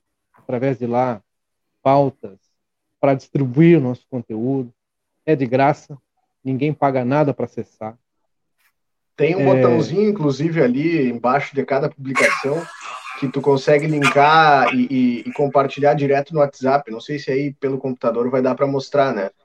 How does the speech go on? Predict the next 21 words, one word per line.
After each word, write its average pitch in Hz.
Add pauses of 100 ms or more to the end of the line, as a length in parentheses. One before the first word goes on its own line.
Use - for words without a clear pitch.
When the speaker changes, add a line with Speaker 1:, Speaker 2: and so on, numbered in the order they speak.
(320)
Speaker 1:
Dá 117
sim, 117
Speaker 2:
Mas, 117
Speaker 1:
você 127
Speaker 2:
é, 110
Speaker 1:
entra 135
Speaker 2:
é. -
Speaker 1:
numa 139
matéria 139
ali 160
e 226
mostra. - (1120)
Speaker 2:
É 147
Speaker 1:
O 127
Speaker 2:
bem 135
Speaker 1:
João 151
Speaker 2:
fácil, 135
Speaker 1:
que 104
Speaker 2:
né? 120
Pra 107
facilita. 120